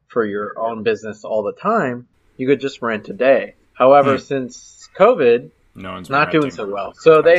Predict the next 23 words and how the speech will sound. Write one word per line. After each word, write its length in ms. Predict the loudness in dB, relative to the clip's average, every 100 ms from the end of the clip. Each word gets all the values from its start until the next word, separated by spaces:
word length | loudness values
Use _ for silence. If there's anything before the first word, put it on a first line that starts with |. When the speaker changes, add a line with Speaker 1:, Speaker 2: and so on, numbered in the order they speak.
| 4
Speaker 2:
see. 60 |
Speaker 1:
they, 240 | 4 4 6
uh, 260 | 6 4 2 -6 -6
I 120 | -4
think 180 | -4 -2
they 140 | 0 0
almost 380 | 0 -2 -4
went 160 | -6 -4
bankrupt 560 | -2 -2 0 0 0 -4
and 120 | -6
then 180 | -6 -10
came 220 | -10 -2
back 220 | 0 0
a 60 | -2
little 240 | -8 -10
bit. 320 | -10 -12 -12 _ _
But 360 | 0 2 2 -2 _ -10
the 120 | -8
point 280 | -2 -2 -2
of 80 |
being 360 | 0 -2 -2 -6
is 240 | -6 -6
that 380 | 0 2 2 -2